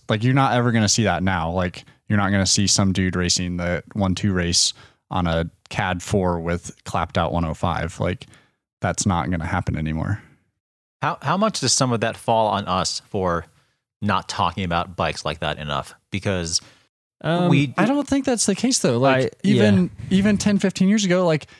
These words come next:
Speaker 1: I was broke little bike racer and I loved reading about super cool, high-end, awesome bikes. But the difference is the most expensive bike you could buy at the time was maybe five grand.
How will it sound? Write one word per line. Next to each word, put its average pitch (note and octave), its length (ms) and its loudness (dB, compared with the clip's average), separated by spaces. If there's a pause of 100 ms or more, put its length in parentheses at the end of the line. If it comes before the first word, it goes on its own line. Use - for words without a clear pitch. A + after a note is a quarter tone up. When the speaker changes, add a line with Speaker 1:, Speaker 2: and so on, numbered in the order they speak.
(360)
Speaker 1:
I D3 180 4
was F#3 200 2 (360)
broke B2+ 320 2
little E3 200 2
bike D#3+ 260 2
racer G2+ 400 0 (260)
and B2 120 2
I D3 180 4
loved C#3 480 2
reading C3+ 340 2
about C3 300 2
super - 480 2
cool, C#3 300 2
high-end, C3 480 2
awesome A#2+ 300 0
bikes. C3+ 340 2 (280)
But B2 140 2
the C3+ 80 4
difference E3 380 2
is A2+ 280 2 (440)
the B2+ 140 2 (100)
most D3 360 2
expensive C#3+ 380 2
bike B2+ 220 2
you B2+ 80 2
could G#2+ 120 2
buy D#3 180 4
at D3+ 40 2
the A2+ 80 0
time A2+ 240 0
was G2 220 0 (220)
maybe G#2+ 300 2
five C3 280 2
grand. C#3 400 2